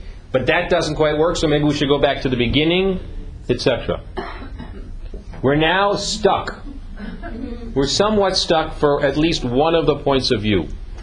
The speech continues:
All right? And they're gonna move forward recognizing the stuckedness, if you will.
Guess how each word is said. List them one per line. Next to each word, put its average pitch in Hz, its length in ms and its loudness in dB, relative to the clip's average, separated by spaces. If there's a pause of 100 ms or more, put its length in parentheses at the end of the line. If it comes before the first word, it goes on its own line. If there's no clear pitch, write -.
(1000)
All 104 60 -2
right? 151 260 2
And 135 200 2
they're 135 120 4
gonna 147 180 4
move 156 300 2
forward 185 640 2
recognizing 143 880 2
the 120 60 2
stuckedness, 92 800 0
if 92 120 -4
you 101 120 2
will. 87 240 0